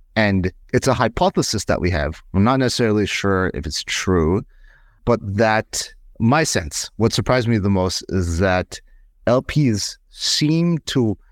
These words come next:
actually appreciate sometimes a far simpler story or a far simpler categorization. Maybe it's the type of people we talk to, but oftentimes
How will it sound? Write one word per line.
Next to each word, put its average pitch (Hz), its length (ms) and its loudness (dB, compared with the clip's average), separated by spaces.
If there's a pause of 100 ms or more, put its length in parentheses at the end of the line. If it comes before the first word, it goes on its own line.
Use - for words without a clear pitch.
(180)
actually - 260 0
appreciate 123 800 0
sometimes 104 640 0
a 95 80 -2
far 110 340 0
simpler 113 640 0
story 104 600 -2 (260)
or 104 120 2
a 92 60 0
far 110 300 0
simpler 104 440 0
categorization. 80 1120 -2 (460)
Maybe 123 320 2
it's - 160 -2
the 104 80 -2
type - 320 -2
of 101 80 -2
people 123 260 0
we 117 140 2
talk 117 300 -2
to, 147 280 0 (540)
but 104 280 2
oftentimes 107 1000 0